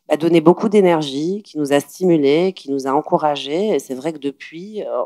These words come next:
on trouve toujours, euh, les moyens, euh, voilà, de, de, euh, d'avancer. Euh, je crois que c'est, c'est, c'est ce que je veux dire, en tout cas, à toutes les structures culturelles qui sont là. Il n'y a pas de limite. Euh, c'est-à-dire que dites-vous que si vous avez vraiment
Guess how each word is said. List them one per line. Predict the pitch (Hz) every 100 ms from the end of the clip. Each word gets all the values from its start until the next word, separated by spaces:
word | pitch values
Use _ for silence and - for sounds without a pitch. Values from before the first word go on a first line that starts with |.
| -
on | 143
trouve | - 208 208 -
toujours, | 190 175 156 170 208 - - 139
euh, | 135
les | 139
moyens, | 143 156 147 139 175 - _ _ _ _ _ _ - -
euh, | 123 120
voilà, | 123 123 117
de, | 127 120
de, | 117 131 117 - - - - -
euh, | 139
d'avancer. | 135 139 135 135 - 196 214 _ _ _ _ -
Euh, | 143 139 -
je | -
crois | - 208
que |
c'est, | - 185 170
c'est, | 165 - 160 -
c'est | 175
ce | -
que | 190
je | 170
veux | 185
dire, | 185 180
en | 165
tout | -
cas, | 175
à | 156
toutes | - 156
les |
structures | 156 - 160 170 165
culturelles | 156 - 165 165
qui | - 156
sont | 160
là. | 156 170 226 - _ - _ _ _
Il | 147 170
n'y | 170
a |
pas | 170 - 202 220 226 - -
de | 147
limite. | 156 175 160 156 - - _ _ 139
Euh, | 139 135
c'est-à-dire | 135 151 156 143 185 -
que | 160
dites-vous | 147 160 156 190 220
que | 165
si | 156 151
vous | 147 151
avez | 143 151
vraiment | 143 165 196 185 170 160